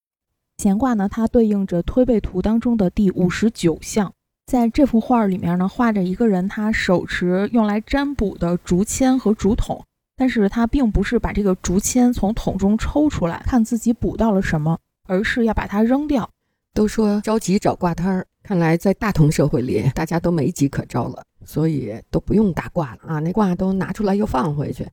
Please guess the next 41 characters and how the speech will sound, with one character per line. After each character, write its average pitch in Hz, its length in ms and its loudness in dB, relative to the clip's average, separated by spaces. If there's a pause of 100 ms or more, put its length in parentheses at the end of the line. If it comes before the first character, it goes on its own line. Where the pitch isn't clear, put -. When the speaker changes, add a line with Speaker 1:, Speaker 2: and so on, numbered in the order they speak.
(120)
Speaker 2:
没 214 160 2
有 214 100 4
着 262 180 -2
急 240 140 0
的 277 100 4
事 302 140 -2
儿 262 220 0
了。 - 200 -10 (200)
真 208 180 2
是 - 140 -2
有 - 160 -4
意 160 120 2
思， - 200 -6
跟 156 160 0
咱 147 160 2
们 160 100 4
说 165 180 2
的 143 240 0
开 202 160 0
篇 202 240 0
的 180 120 0
词 - 160 -2
儿 151 80 -2
似 170 140 -2
的。 - 220 -12 (400)
古 180 140 0
人 185 180 2
从 196 220 2
这 208 160 0
个 170 100 0
角 - 220 -4
度 143 220 4
来 127 180 0
描 147 260 2
述 165 220 -2
这 151 80 -2
个 135 100 0
大 147 160 -6
同 135 220 -2
社 135 180 -4
会， - 240 -4